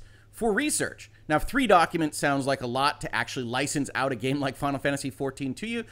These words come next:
I've got news. It's actually four documents. Square Enix went hog wild in documenting this legally, and we got reference to this to me from Cat Dragon Rose at Twitter, other places. Julia says, "A F F fourteen player run club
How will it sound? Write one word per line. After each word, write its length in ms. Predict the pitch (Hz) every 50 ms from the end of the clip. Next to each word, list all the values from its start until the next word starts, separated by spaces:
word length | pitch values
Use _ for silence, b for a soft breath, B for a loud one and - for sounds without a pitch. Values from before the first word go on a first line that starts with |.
| B B B B B B
I've 200 | 160 196 220 202
got 180 | 240 226 220 214
news. 380 | 214 254 262 240 233 214 - b b b b
It's 160 | - - - -
actually 500 | - 175 185 196 - - 208 214 220 226
four 560 | - - - - - 277 277 277 277 262 240
documents. 640 | 202 190 170 135 127 - - 131 113 104 98 - -
Square 220 | - - 175 185
Enix 280 | 180 185 180 - - -
went 180 | 156 147 139
hog 280 | - - 143 143 143 123
wild 300 | 131 131 127 117 110 98 B B B B B
in 120 | - 165 147
documenting 600 | 131 147 139 139 - 147 139 131 131 127 127 120
this 180 | 123 120 -
legally, 480 | 131 170 233 208 214 208 202 202 - B B B B
and 140 | B - 247
we 80 | 262 254
got 300 | 208 220 208 - - -
reference 380 | 165 175 160 - - 170 165 -
to 80 | -
this 180 | 151 151 147 147
to 200 | - - 254 254
me 240 | 233 214 190 185 180
from 320 | 185 - 131 120 117 110 117
Cat 320 | - - 135 127 - -
Dragon 320 | 131 127 117 110 113 120
Rose 320 | 151 165 165 160 156 143 -
at 180 | - 110 -
Twitter, 340 | - - 180 185 180 170 -
other 200 | 156 160 151 156
places. 560 | 156 - 151 143 139 139 - 143 139 131 - b b b b b b
Julia 480 | 131 135 202 247 247 233 214 202 185
says, 400 | 180 - 190 175 170 165 151 156 -
"A 300 | - 143 143 143 - - - -
F 200 | 196 233 226 233
F 240 | 214 208 208 -
fourteen 420 | - 185 190 180 - - 185 160 151
player 320 | - - 202 208 233 233
run 320 | 214 180 180 185 185 190 185
club 460 | - - 156 123 117 117 120 131